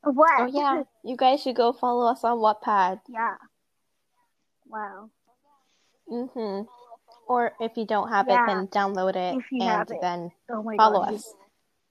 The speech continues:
Speaker 1: Yeah. I, personally, I think Wattpad is underrated. Like, a lot of people make fun of it. Like, there's, like, some fics that are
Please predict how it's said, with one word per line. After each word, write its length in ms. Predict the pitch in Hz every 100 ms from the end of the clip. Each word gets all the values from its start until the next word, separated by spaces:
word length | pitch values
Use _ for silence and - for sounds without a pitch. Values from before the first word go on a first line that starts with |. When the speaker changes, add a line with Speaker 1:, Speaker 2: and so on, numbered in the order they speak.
| _ _ 247
Speaker 1:
Yeah. 220 | 240 196 180 220 _ 220 196 _ 196 196 185 202 185 190 208 196 185 190 185 - _ _ -
I, 160 | 381 - _ _ - _ _ _ _ _ _ 220 - _ _ _ _ _ _ _
personally, 960 | - 285 302 - 392 392 403 440 453 466 _ _ _ _
I 180 | 285 339 -
think 220 | 392 302
Wattpad 760 | 262 240 247 - 262 226 220
is 80 | 214
underrated. 640 | 214 214 - 117 226 220 -
Like, 220 | 240 254 _ _ -
a 60 |
lot 200 | 294 359 392
of 60 |
people 280 | - 392 427
make 240 | 320 285 -
fun 240 | 277 262
of 120 | 233
it. 180 | 202 214 -
Like, 180 | 240 226 _ _ _ -
there's, 240 | 277 277
like, 220 | 294 269
some 340 | - 294 285 262 -
fics 340 | 269 233 -
that 160 | 277
are 80 | 254